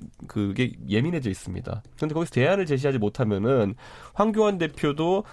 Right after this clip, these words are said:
본인의 거취 문제, 김세현 의원이 언급했던,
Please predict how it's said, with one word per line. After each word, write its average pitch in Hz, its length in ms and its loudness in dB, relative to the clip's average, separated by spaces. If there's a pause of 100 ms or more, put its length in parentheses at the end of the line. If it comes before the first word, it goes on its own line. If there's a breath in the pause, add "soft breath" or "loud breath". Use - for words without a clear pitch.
(220 loud breath)
본인의 175 360 2
거취 123 320 0
문제, 117 220 2
김세현 143 460 2
의원이 131 220 4
언급했던, 113 880 0